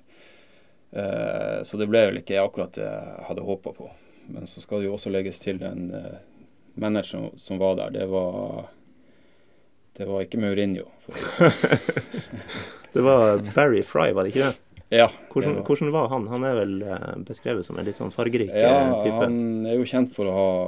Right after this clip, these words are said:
Speaker 1: hatt den største stallen i Englands historie. Det var over femti spillere i vår A-stall, så vi måtte ha to garderober og trene delt.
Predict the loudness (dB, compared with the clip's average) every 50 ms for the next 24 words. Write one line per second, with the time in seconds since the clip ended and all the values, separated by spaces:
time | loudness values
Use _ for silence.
0 | -4 -2 -2 -2 -2 -2 -4 -4 -4 -4 -4 -4 -6 -8 -8 -2 2 4 4 4
1 | 4 2 -2 -4 -4 -4 -4 -4 -4 -4 -6 -4 -4 -2 -2 -2 -2 -2 -4 -6
2 | -8 -10 -10 -6 -4 -4 -4 -2 -4 -4 -4 -4 -2 0 2 4 4 4 4 2
3 | 0 -2 -2 -2 -4 -8 -8 -4 -4 -2 -2 0 -2 -2 -2 -4 -4 -6 -8 -10
4 | -10 -10 -12 -10 -6 -6 -6 -6 -6 -6 -8 -8 -8 -8 -8 -6 -6 -4 -4 -4
5 | -4 -2 0 0 0 0 0 -2 -6 -8 -12 -6 -4 -2 -2 -2 -4 -8 -12 -14
6 | -8 -4 -2 0 2 4 4 4 4 2 0 0 -2 -2 -2 -2 -2 -2 -2 -2
7 | -2 -2 -2 -6 -12 -20 -20 -20